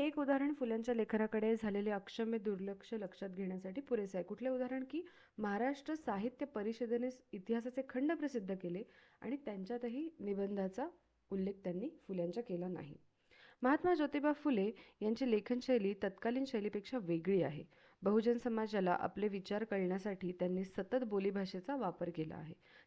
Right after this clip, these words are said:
त्यामुळे ती कधी संस्कृत प्रचूर झाली नाही. की अलंकार बोजड होऊन कृत्रिम झाली नाही. बरोबर, म्हणजे ती अतिशय साधी अशी बोलीभाषा आहे. साध्या भाषेत ते लिहितात, त्याच्यात ते कुठलेही अलंकारिक किंवा सांस्कृतिक, संस्कृताचे शब्द वापरत नाहीत.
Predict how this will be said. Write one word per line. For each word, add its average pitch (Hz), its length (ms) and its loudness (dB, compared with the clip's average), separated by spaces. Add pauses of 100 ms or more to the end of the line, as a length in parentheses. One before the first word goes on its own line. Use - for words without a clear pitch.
त्यामुळे 269 360 4
ती 233 140 -4
कधी 240 200 2
संस्कृत 214 420 -2
प्रचूर 190 360 -4 (140)
झाली 196 280 0
नाही. 208 400 0 (460)
की 339 140 2
अलंकार 262 680 2 (120)
बोजड 214 460 4
होऊन 220 280 0 (100)
कृत्रिम 277 400 2
झाली 175 240 0
नाही. 160 260 -4 (600)
बरोबर, 240 300 4
म्हणजे 196 180 -2
ती 277 140 0
अतिशय 269 360 0
साधी 220 420 2
अशी 262 240 2
बोलीभाषा 202 680 0
आहे. 151 220 -8 (2500)
साध्या 240 260 6
भाषेत 226 300 2 (100)
ते 226 80 6
लिहितात, 185 220 2
त्याच्यात 196 340 -2
ते 214 60 -6
कुठलेही 214 440 0
अलंकारिक 202 560 0
किंवा 208 200 2
सांस्कृतिक, 202 640 -4
संस्कृताचे 220 800 0
शब्द 190 280 -4
वापरत 175 420 0
नाहीत. 160 220 -6